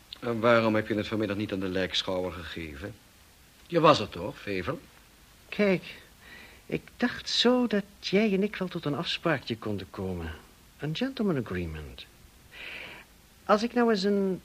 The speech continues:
Speaker 2: uitkering van je kreeg van... laten we zeggen, drie of vierduizend pond per jaar, zolang ik leef.
Speaker 1: Ik vroeg je dit huis te verlaten, Vevel.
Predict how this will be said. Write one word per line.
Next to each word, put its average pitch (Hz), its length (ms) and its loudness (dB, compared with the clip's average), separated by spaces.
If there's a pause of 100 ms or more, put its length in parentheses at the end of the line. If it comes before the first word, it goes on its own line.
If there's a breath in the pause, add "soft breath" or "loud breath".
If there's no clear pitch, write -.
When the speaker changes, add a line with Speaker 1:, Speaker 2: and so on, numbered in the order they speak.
Speaker 2:
uitkering 233 720 0
van 190 120 -2
je 190 180 -2
kreeg 175 500 4
van... 151 380 -2 (300)
laten 247 260 -2
we 202 80 0
zeggen, 165 560 0
drie 180 480 2
of - 60 -8 (220)
vierduizend 165 920 2
pond 156 360 -4
per 135 160 -4
jaar, 127 500 6
zolang 135 420 -4
ik 185 140 -4
leef. 139 580 -6
Speaker 1:
Ik - 180 -4
vroeg - 280 -4
je 190 80 0
dit 160 160 4
huis 156 220 4
te 127 100 2
verlaten, 135 480 6
Vevel. 113 480 2